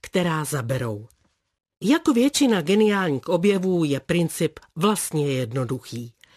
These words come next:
Stačí vzít roztok antibiotika, smíchat s bakterií, nechat dvě hodiny inkubovat. Potom se na výsledek podíváte pomocí takzvaného hmotnostního spektrometru, který umožňuje detekovat látky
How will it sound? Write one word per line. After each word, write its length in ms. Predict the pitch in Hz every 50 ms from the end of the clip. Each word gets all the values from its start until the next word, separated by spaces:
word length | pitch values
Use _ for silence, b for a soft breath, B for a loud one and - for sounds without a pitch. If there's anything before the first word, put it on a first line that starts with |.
| B B B B B B
Stačí 460 | - - - 247 247 - - 254 226
vzít 320 | 202 190 202 190 160 -
roztok 480 | 185 190 180 - - - 135 - - -
antibiotika, 1000 | 180 196 214 - 262 247 208 233 233 214 214 - 226 202 - - 202 190 180 B B B B
smíchat 580 | B - - - 180 190 170 - - 117 117 -
s 40 | -
bakterií, 840 | 131 147 196 - - - - 220 214 220 214 202 196 196 196 202 - B B B B
nechat 500 | 196 208 247 247 - - 233 220 - - -
dvě 320 | 139 139 156 147 165 170 156
hodiny 380 | 143 160 143 135 151 156 151
inkubovat. 680 | 127 123 131 135 - - 127 107 110 117 107 113 107 - - - _ B B B B B B B B B B
Potom 340 | - 240 247 - 320 311 330
se 180 | - - 294
na 100 | 254 220
výsledek 520 | 202 208 214 - - - 208 202 202 196 -
podíváte 680 | - 175 165 156 165 143 170 160 160 151 - - 165
pomocí 540 | 165 - - 156 156 151 147 - - 160 147
takzvaného 800 | - - 143 123 151 131 127 151 143 147 139 139 120 135 135 117 - B B B
hmotnostního 840 | B 135 147 165 165 156 - - 151 139 - - - 143 127 120 123
spektrometru, 960 | 110 - - - 139 - - - 139 139 135 139 139 - - - 170 190 262 - B B B B B B
který 380 | B - - 226 208 165 123 -
umožňuje 680 | 170 160 180 196 240 269 - - 254 247 254 254 240
detekovat 720 | 202 190 175 - - 175 - - 165 139 135 120 - - -
látky 520 | 160 170 196 208 - - - 233 220